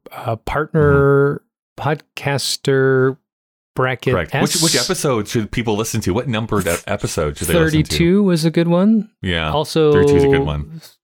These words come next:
Speaker 1: two hundred and four or two, depending on <laughs>
Speaker 2: Yeah, sure.
Speaker 1: Yeah.
Speaker 2: You
Speaker 1: Yeah.
Speaker 2: know, we don't even have two hundred and two episodes yet, Dave,
Speaker 1: Yeah.
Speaker 2: so.
Speaker 1: Feels like
Speaker 2: Um,
Speaker 1: it.
Speaker 2: what do you have for me this week?
Speaker 1: Let's talk about Rumi.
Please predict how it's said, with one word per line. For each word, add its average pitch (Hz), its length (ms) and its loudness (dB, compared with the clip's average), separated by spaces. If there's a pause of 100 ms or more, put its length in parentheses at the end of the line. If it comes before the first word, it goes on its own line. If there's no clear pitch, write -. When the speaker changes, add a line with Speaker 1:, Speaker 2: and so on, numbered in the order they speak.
(360)
Speaker 1:
two 151 220 0
hundred 147 320 0
and 135 120 0
four 147 580 0
or 170 180 0
two, 139 480 -2 (200)
depending 135 520 0
on 123 260 0 (760)
<laughs> - 20 -2 (1000)
Speaker 2:
Yeah, 175 140 -4 (140)
sure. - 340 -2
Speaker 1:
Yeah. 165 220 -4 (500)
Speaker 2:
You 139 120 -2
Speaker 1:
Yeah. 123 100 2
Speaker 2:
know, 147 100 0
we 143 220 -2
don't 123 180 -2
even 92 160 -2
have 85 180 -4
two 95 120 -2
hundred 80 180 -2
and 80 80 -4
two 80 180 -2
episodes 76 420 -6
yet, 76 200 -4
Dave, 73 300 -6
Speaker 1:
Yeah. - 60 -8
Speaker 2:
so. 73 180 -4 (340)
Speaker 1:
Feels 139 260 -2
like 107 120 0
Speaker 2:
Um, 107 80 -2
Speaker 1:
it. 113 160 -8
Speaker 2:
what 147 160 -4
do 202 60 0
you 202 80 2
have 165 140 0
for 101 140 -2
me 95 100 -2
this 82 160 -6
week? 80 260 -4 (440)
Speaker 1:
Let's 143 160 0
talk 180 160 -2
about 160 300 0 (420)
Rumi. 143 760 2